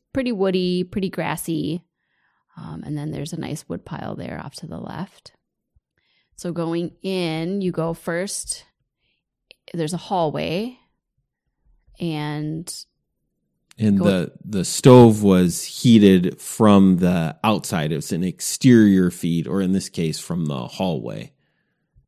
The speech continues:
Speaker 1: Which was kind of nice, 'cause I didn't have to, like, it wasn't super hot then when I went to go feed the stove. It was from the outside, so and then we're gonna go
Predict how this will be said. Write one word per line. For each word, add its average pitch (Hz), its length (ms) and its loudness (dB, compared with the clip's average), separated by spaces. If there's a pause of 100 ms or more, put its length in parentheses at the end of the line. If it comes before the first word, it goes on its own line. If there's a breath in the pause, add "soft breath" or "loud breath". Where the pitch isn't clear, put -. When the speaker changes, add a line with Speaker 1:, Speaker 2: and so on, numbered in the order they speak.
(440)
Speaker 1:
Which 359 160 -2
was 440 120 2
kind 523 240 -2
of 226 80 -2
nice, 180 580 -4
'cause 180 320 -4
I 202 120 -2
didn't 214 200 -4
have 214 180 -10
to, 196 140 -4
like, 160 320 -6 (580)
it - 80 -6
wasn't 202 240 -2
super 202 300 -4
hot 208 320 -4
then 147 200 -4
when 160 120 -4
I 160 80 -4
went 160 140 -6
to - 60 -14
go 151 400 -6 (600)
feed 165 240 -4
the 151 320 -6
stove. 156 640 -8 (200)
It - 140 -16
was 147 180 -8
from 151 180 -6
the 135 80 -6
outside, 151 600 -10 (100)
so - 360 -14 (1000)
and 160 140 -8
then 156 160 -4
we're 160 140 -6
gonna 165 180 -6
go 156 240 -8